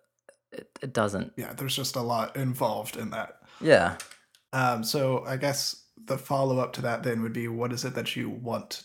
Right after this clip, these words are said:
Speaker 2: to do?
Speaker 1: Good question. Good question. I would like to make the world a better place in the most non-ironic sense possible. Figure out how to move the needle of mankind. Uh,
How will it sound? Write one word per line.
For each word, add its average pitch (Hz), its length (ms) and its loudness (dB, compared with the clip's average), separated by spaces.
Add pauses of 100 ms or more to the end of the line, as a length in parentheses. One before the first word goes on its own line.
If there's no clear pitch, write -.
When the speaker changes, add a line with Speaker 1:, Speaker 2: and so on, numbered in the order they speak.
Speaker 2:
to - 100 -8
do? 104 340 -6 (360)
Speaker 1:
Good 120 220 -2
question. - 760 -4 (460)
Good 135 300 -6
question. - 520 -8 (320)
I 175 160 2
would 180 180 -2
like 98 400 0
to 101 480 -2
make 104 240 -2
the 104 100 4
world 101 460 0 (200)
a 123 80 -6
better 101 280 0
place - 540 2 (420)
in 107 120 4
the 110 60 4
most 104 260 4
non-ironic 98 680 0
sense 98 280 -4 (160)
possible. 101 520 0 (100)
Figure 101 280 4
out 101 100 8
how 104 140 2
to 101 80 -2
move 104 300 -2
the 107 100 -2
needle 101 380 4
of 101 180 0
mankind. 95 760 -2 (540)
Uh, - 580 -2